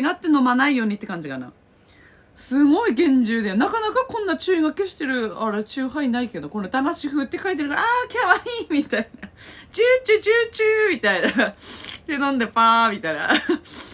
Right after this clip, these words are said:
「ピー、それダメ」っつってね。うん。「それダメ」っつって。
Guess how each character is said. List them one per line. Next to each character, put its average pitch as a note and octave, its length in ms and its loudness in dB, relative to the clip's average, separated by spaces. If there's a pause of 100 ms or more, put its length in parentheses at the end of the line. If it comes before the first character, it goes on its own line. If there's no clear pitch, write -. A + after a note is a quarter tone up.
(100)
「ピ D#4+ 380 -4
ー、 F4+ 60 -2
そ G4+ 120 -4
れ F4+ 100 -6
ダ E4+ 120 -4
メ」 E4 260 4
っ D#4+ 60 -4
つ - 100 -14
っ - 40 -20
て D#3+ 100 -6
ね。 C#3 260 -10
う - 60 -10
ん。 E3+ 680 -2 (220)
「そ - 140 -16
れ - 120 -14
ダ - 120 -8
メ」 D#4 180 -8
っ - 20 -8
つ - 120 -20
っ - 60 -20
て。 - 180 -20